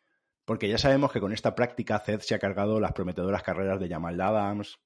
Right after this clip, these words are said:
de Jalen Smith, de Odell Beckham junior Además, se las ha cargado de una manera abrupta e inexplicable. Así que, Zed, desde aquí te lo pido, eh, y hazlo, por favor, que hay que empujar todos.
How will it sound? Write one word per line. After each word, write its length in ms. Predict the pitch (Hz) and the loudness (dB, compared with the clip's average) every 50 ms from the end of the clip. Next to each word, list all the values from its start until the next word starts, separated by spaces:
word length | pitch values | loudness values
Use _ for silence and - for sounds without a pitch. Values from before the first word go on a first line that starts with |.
| _ _ | _ _
de 120 | 82 85 | -4 -2
Jalen 340 | 90 95 101 101 92 82 78 | 0 0 0 0 -2 -4 -6
Smith, 400 | - - 104 113 110 101 - - _ _ _ _ _ _ _ | -4 -2 0 0 0 0 -2 -6 _ _ _ _ _ _ _
de 140 | - 87 95 | -6 -2 -2
Odell 160 | 98 98 95 87 | 0 0 0 0
Beckham 320 | 95 90 - 80 78 76 85 | 0 -2 -2 -2 -2 -2 0
junior 460 | 107 113 107 98 90 87 92 - _ _ _ _ - | 0 2 0 0 -2 -4 -6 -10 _ _ _ _ -6
Además, 320 | 90 85 82 90 110 - | -4 -2 0 0 -2 0
se 80 | - 147 | 2 2
las 120 | 131 123 | 2 2
ha 40 | 127 | 2
cargado 320 | - 123 120 107 120 123 | 2 2 4 6 6 6
de 60 | 127 127 | 6 6
una 120 | 117 110 | 6 4
manera 240 | 110 101 107 120 113 | 4 4 4 4 4
abrupta 680 | - 104 101 - 123 110 - - - 135 143 147 - _ _ | 2 0 0 2 0 0 0 0 0 0 0 -2 -6 _ _
e 100 | - 98 | -2 0
inexplicable. 720 | 98 92 90 - - 80 82 - 90 113 127 90 65 - _ _ _ _ _ _ _ _ _ _ _ _ _ _ _ _ _ _ _ _ _ - | 0 0 -2 -4 -6 -8 -2 0 2 2 2 0 -2 -8 _ _ _ _ _ _ _ _ _ _ _ _ _ _ _ _ _ _ _ _ _ -8
Así 220 | 95 - - 113 | -6 -4 -2 0
que, 120 | - 120 | 2 2
Zed, 280 | - - 120 131 - - - | 4 4 2 0 0 -4 -4
desde 220 | - 95 92 90 | -2 -2 0 -2
aquí 140 | - - 110 | -2 -4 -2
te 100 | - 113 | -2 0
lo 100 | 98 87 | 0 0
pido, 400 | - 107 101 117 135 165 - _ _ _ _ _ _ _ _ _ | 0 -2 -2 -2 -2 -4 -8 _ _ _ _ _ _ _ _ _
eh, 500 | 76 78 78 76 73 71 71 71 71 - - | -6 -4 -4 -4 -4 -6 -6 -8 -8 -10 -10
y 160 | 78 80 78 | -8 -8 -6
hazlo, 220 | 85 92 95 98 | -6 -4 -4 -4
por 140 | 87 98 - | -4 -4 -4
favor, 320 | - - 71 76 80 - - | -4 -2 -2 -2 -2 -4 -4
que 240 | - 71 69 65 | -6 -6 -6 -6
hay 80 | 65 - | -6 -6
que 80 | - 87 | -6 -8
empujar 420 | 78 - 85 - - 76 73 - | -8 -8 -6 -4 -4 -4 -4 -4
todos. 420 | - 67 64 64 57 - - - | -6 -8 -8 -8 -10 -12 -14 -18